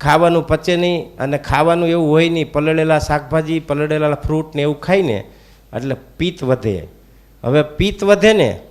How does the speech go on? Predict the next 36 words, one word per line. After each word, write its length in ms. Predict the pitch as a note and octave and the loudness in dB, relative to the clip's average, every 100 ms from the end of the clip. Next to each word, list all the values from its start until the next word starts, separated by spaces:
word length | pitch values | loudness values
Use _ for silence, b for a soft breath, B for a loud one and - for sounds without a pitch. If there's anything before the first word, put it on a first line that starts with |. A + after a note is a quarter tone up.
| - - | -12 -6
એટલે 320 | C#3 D#3+ D#3+ D3+ C#3 B2 - - - - - | -4 0 2 4 2 0 -6 -18 -20 -20 -4
માથાના 480 | C3+ D#3+ E3+ D#3+ D3+ | 0 2 2 2 4
વાળ 280 | C#3+ D#3+ | 4 4
વહી 200 | D#3 D#3 | 4 0
જાય, 200 | C#3+ D3 | 0 0
ઊંઘ 300 | C#3 D#3 D#3+ | 2 0 0
ઓછી 300 | C#3+ D3 - | -2 -2 -2
આવે, 180 | C#3+ C#3 | -2 0
આંખોમાં 500 | C3 C#3 D#3+ D3+ C#3+ | 0 -2 -4 -2 -2
બળતરા 360 | C#3 C#3 C#3 C3 | -2 -4 -4 -6
થાય, 240 | C3 C3 | -2 -2
એલર્જી 420 | B2+ D3 D3 C3+ | -2 -2 -4 -4
થાય, 240 | C3+ C#3 C3 | -6 -2 -2
ઉલટી 400 | B2+ C#3+ C#3 C3+ | -2 -6 -8 -8
થાય, 240 | - C3 | -4 -6
ભૂખ 320 | A#2+ C#3 C#3+ | -4 -8 -6
ન 60 | C#3+ | -6
લાગે, 420 | C3+ B2+ B2+ B2+ A#2+ b b b b b b b _ - | -4 -4 -4 -6 -8 b b b b b b b _ -2
આવા 200 | D3+ D#3+ | 2 2
બધાય 320 | D#3+ D#3 D3+ | 0 0 0
સમસ્યાઓ, 560 | - D#3 D#3 D3 D3 B2 | 0 -2 -2 -2 0 0
કબજિયાત 640 | D3+ D3+ D3 C#3 C3+ - | -2 -2 -2 0 -2 2
થાય, 180 | C3+ A#2 | 0 2
ઘણી 240 | D3 G#3 | 2 4
બધી 260 | G3 F#3+ F3 - | 2 0 -2 -2
સમસ્યાઓ 580 | E3 D#3 D3 C#3 B2 | -2 -2 -2 0 0
થાય, 340 | A#2 - F#2+ D#2 - - | 2 2 0 -4 -14 -6
શરીર 240 | D#3 C#3+ B2+ | -4 -4 -4
પાતળું 420 | D3 C#3+ C#3+ C3 B2 | -2 -2 -2 -6 -2
પડે, 200 | C3 B2+ | -2 -2
વીકનેસ 460 | C3 C3 C3+ A#2+ | -4 -4 -4 -2
આવે, 300 | A#2+ A#2+ A#2 A#2 b b b b - | -2 -2 -2 -6 b b b b -2
બહેનોને 380 | C#3 C#3+ C#3 C3 | 0 2 0 0
પીરિયડમાં 600 | C#3+ C#3+ C#3+ C3 C3+ A#2+ | -2 0 0 0 -2 -2
પ્રોબ્લેમ 400 | C#3 C3 C3 B2+ | -2 -2 -2 0
થાય, 380 | - B2 A#2+ | 0 0 -2